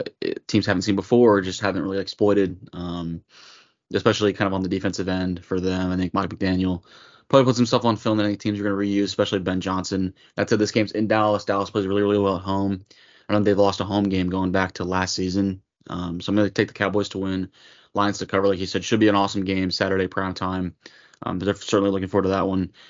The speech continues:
Popcorn matchup here. We're going Lions right tackle Penei Sewell versus Cowboys edge rusher Micah Parsons, two of the premier athletes at their respective positions, and frankly across the entire N F L. Um, this should be an awesome one. I know Micah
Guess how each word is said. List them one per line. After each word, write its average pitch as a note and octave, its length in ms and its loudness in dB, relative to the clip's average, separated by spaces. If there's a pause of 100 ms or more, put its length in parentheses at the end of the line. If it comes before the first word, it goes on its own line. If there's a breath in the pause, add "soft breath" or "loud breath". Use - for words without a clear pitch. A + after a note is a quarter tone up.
(120)
Popcorn A2 360 2
matchup G#2+ 340 0
here. G#2+ 160 4
We're A2+ 140 2
going A#2 280 4
Lions A#2 440 4
right A#2+ 200 4
tackle A#2 420 2
Penei G#2+ 280 -2
Sewell C#3+ 520 2 (340 loud breath)
versus G2 240 -2
Cowboys A2 480 2
edge A2+ 180 2
rusher A2 240 0
Micah G#2+ 280 -4
Parsons, G2+ 480 -4
two A#2 280 2
of G2+ 120 -2
the G#2 100 0
premier G#2 380 -2
athletes G2+ 500 -2
at - 140 -4
their G2 80 -2
respective F#2+ 420 -4
positions, F#2+ 560 -4 (320 soft breath)
and F#2+ 100 -8
frankly G#2 300 0
across G2 280 -2
the F#2+ 100 -4
entire F#2+ 340 -2
N F#2 140 -6
F F#2 160 -10
L. F#2 300 -4 (500 soft breath)
Um, F2 180 -6
this G2 100 0
should A#2 180 4
be A2+ 60 6
an G#2+ 60 6
awesome G#2 260 0
one. G2 100 -2
I - 20 -2
know G#2+ 140 4
Micah G2+ 500 0